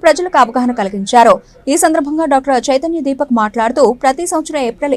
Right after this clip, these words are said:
ఇరవై ఐదవ తేదీన ప్రపంచ మలేరియా దినోత్సవాన్ని జరుపుకుంటున్నామని, మలేరియా లాంటి ప్రాణాంతకమైన వ్యాధులు రాకుండా ఎలాంటి జాగ్రత్తలు తీసుకోవాలో ప్రజలకు అవగాహన కల్పించడమే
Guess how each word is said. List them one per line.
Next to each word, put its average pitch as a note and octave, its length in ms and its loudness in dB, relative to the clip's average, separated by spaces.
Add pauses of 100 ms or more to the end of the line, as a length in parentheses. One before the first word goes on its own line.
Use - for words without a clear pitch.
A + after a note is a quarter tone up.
ఇరవై B3 240 -2
ఐదవ D4+ 140 -8
తేదీన B3+ 280 -4
ప్రపంచ C4 380 -6
మలేరియా B3 380 -4
దినోత్సవాన్ని A#3+ 540 -6
జరుపుకుంటున్నామని, A3+ 840 -6 (340)
మలేరియా F4 440 4
లాంటి D#4+ 260 -2
ప్రాణాంతకమైన C#4+ 800 0
వ్యాధులు B3 380 0
రాకుండా B3 380 -2
ఎలాంటి B3 300 -2
జాగ్రత్తలు A#3 460 -6
తీసుకోవాలో A3+ 440 -4
ప్రజలకు A3+ 380 -6
అవగాహన G#3+ 300 -4
కల్పించడమే G#3+ 680 -8